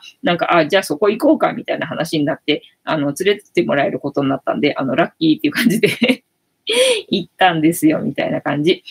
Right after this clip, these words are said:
えー、ちもちもさん、電車がガルパンの絵になってる、なってたでしょ？あ、そうそう、なんかね、あちこちがね、もう、そう、ガルパンになってた。で、あのね、なんだっけ、神社があってさ、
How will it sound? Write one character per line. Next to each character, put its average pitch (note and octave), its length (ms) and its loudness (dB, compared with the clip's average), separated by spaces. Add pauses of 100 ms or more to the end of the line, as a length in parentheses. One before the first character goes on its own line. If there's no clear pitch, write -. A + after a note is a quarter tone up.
(220)
え G3 140 2
ー、 F3 80 -4
ち A3 120 -4
も A#3+ 160 4
ち E4+ 120 -2
も E4+ 140 0
さ D4 180 4
ん、 G3+ 80 -2
電 A3+ 220 2
車 D4+ 160 0
が C4 140 2
ガ F#3 140 4
ル A3 120 0
パ C4 200 0
ン B3+ 80 2
の B3+ 100 2
絵 C4+ 120 2
に G3+ 140 4
な F#3+ 120 2
っ G#3 120 -6
て F3+ 160 4
る、 D#3+ 340 0
な G3 120 4
っ G3 80 -4
て F#3+ 120 -2
た D3+ 180 0
で D3+ 100 -2
し - 120 -4
ょ？ G#3 180 4 (180)
あ、 C#4+ 140 2
そ C#4+ 100 4
う C#4+ 40 2
そ C#4 100 4
う、 G#3 40 -2
な G#3+ 100 4
ん - 40 2
か A3 80 4
ね、 E3+ 200 0
あ C4 160 0
ち - 160 -12
こ A4 220 -2
ち F#3+ 140 0
が D#3 180 4
ね、 E3 160 2
も D#3 380 0
う、 - 40 -14
そ E3+ 200 4
う、 C#3+ 80 -4
ガ F3 140 2
ル G3 120 0
パ G3+ 160 2
ン G3+ 80 -2
に F#3+ 120 -4
な F#3 100 2
っ F3+ 80 -6
て - 100 -8
た。 - 220 -4 (260)
で、 F#3 120 2
あ D#3+ 120 2
の E3 140 -2
ね、 E3+ 220 0
な E3 140 -2
ん - 20 -4
だ - 60 -4
っ - 20 -6
け、 C#3+ 100 -4
神 D#3+ 180 0 (160)
社 F4 120 4
が E3 120 0
あ D#3+ 40 -2
っ - 60 -18
て - 80 -6
さ、 - 220 -4